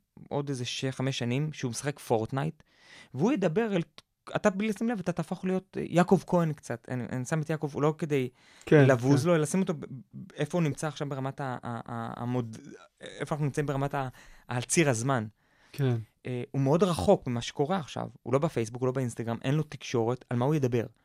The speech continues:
Speaker 1: יבוא הזה שמדבר על פורטנייט, לא סופר לא אותי ולא אותך, ברמה, הוא קולע למחנה המשותף הגדול,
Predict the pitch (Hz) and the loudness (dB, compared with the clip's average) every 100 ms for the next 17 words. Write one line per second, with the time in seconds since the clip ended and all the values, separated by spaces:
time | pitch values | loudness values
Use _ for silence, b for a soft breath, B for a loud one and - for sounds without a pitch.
0 | b b b b 131 208 220 196 196 151 | b b b b 0 2 2 0 0 0
1 | 160 156 - 117 107 113 110 - 147 202 | 2 0 0 0 0 -4 -6 -2 0 2
2 | 208 208 180 180 180 147 143 139 - 117 | 2 2 4 2 2 2 2 0 -4 -6
3 | 113 113 117 143 151 b b b b 139 | -2 -2 -2 -4 -6 b b b b -2
4 | - 143 165 170 143 123 131 131 127 123 | 4 6 6 4 2 -2 -2 0 -2 -4
5 | - 135 - 131 123 120 113 107 | -4 -6 -4 -2 0 2 2 0